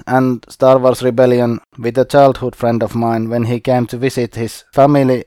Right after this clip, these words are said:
here, and me and my family didn't have any plans at that time, so he was able to stay over and we were able to play some games.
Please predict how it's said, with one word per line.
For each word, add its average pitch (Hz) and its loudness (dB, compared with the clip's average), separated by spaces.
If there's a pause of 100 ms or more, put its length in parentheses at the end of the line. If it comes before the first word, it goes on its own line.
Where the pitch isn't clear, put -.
here, 135 2 (260)
and 123 0
me 139 2
and 131 2
my 127 0
family 131 0
didn't 123 -4
have 123 -2
any 120 -2 (100)
plans 143 0 (140)
at - -8
that 127 2
time, 123 4
so 113 0
he 135 -2
was 131 -2
able 127 0
to 127 -6
stay 135 2
over 131 2
and 123 0
we 123 -2
were 120 2
able 120 0
to 123 -10
play 120 0
some 117 -4
games. 110 0